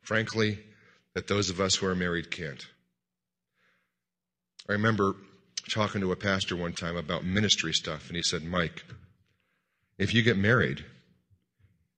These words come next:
your ministry will be curtailed." I go, "What do you mean?" He says,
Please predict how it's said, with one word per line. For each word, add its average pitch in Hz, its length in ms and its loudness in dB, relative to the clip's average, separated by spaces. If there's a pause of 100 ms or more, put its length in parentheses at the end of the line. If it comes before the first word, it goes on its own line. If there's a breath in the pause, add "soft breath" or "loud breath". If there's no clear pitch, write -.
(120)
your 104 140 4
ministry 104 420 6
will 92 140 4
be 85 140 -2
curtailed." - 560 -6 (320)
I 92 60 -8
go, 95 100 -2
"What 90 160 0
do 95 40 0
you 95 80 0
mean?" 131 320 -2 (1040)
He - 80 -14
says, - 460 -6